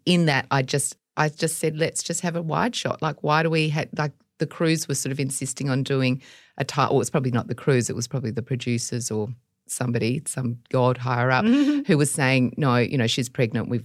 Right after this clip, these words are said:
Speaker 1: we need to do a tighter shot." And I was like, "Why?" You know, I'm doing a walking shot, interviewing Guy Pearce or who, you know,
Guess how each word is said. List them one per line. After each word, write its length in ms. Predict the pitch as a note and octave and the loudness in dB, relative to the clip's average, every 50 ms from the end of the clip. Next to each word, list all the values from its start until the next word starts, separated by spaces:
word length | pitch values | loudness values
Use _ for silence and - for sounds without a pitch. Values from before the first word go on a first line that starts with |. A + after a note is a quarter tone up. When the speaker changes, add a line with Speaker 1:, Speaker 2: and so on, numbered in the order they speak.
| - - | -6 -4
Speaker 1:
we 100 | C3+ B2+ | -2 0
need 180 | A#2 A#2+ A#2+ A#2 | 2 2 0 0
to 60 | - | -2
do 140 | - B2 A2 | -4 -2 -2
a 40 | A2 | -2
tighter 460 | - - - A2+ G#2 G2+ A#2+ - A2 | -2 -4 -4 0 0 0 0 0 -2
shot." 460 | - - - F3 - - - F#3 - | -2 0 0 2 2 2 0 0 -2
And 120 | F#3 F3+ F3+ | -4 -2 -2
I 80 | E3+ | -2
was 180 | E3+ E3+ - - | -2 -4 -4 -2
like, 140 | E3 E3+ E3 - | -4 -4 -4 -4
"Why?" 480 | E3 D#3+ F#3 B3 F4+ G3 G#2 F#2+ D#2+ C#2 _ - - - _ _ _ - | -2 0 0 2 2 2 0 0 0 -2 _ -16 -20 -20 _ _ _ -2
You 80 | - F#3+ | 2 4
know, 100 | D#3+ C#3+ | 4 4
I'm 180 | C#3+ C#3+ D#3 C3+ | 4 4 2 2
doing 260 | F3+ F3 E3+ E3 C#3+ | 2 2 2 2 2
a 40 | B2+ | 2
walking 500 | B2+ B2+ C#3 D#3 D#3+ - - D#3+ C3+ B2+ | 2 2 2 2 2 0 -2 -4 -2 -2
shot, 580 | - - - - - - G#3 A#3+ - - - _ - | -2 -2 -2 -2 0 0 -2 -2 -4 -8 -12 _ -2
interviewing 840 | - C#3+ C#3+ C#3 D3 C3+ C3 C3+ C3 B2+ B2 B2 B2 A#2+ B2+ C3 A#2+ - _ _ _ _ _ _ - | 2 2 2 2 0 -2 2 2 4 4 4 4 4 4 2 0 -2 -10 _ _ _ _ _ _ -6
Guy 220 | - C3+ B2 B2 A#2+ | -2 0 2 2 0
Pearce 440 | A#2+ - B2+ B2+ B2+ A#2+ A#2 - - | 0 -2 0 0 0 0 0 -2 -2
or 80 | A#2+ | -2
who, 200 | B2 C#3 C3 B2+ B2+ | 0 0 0 0 0
you 80 | C#3 | 0
know, 160 | B2 G2+ A2+ | 0 0 -2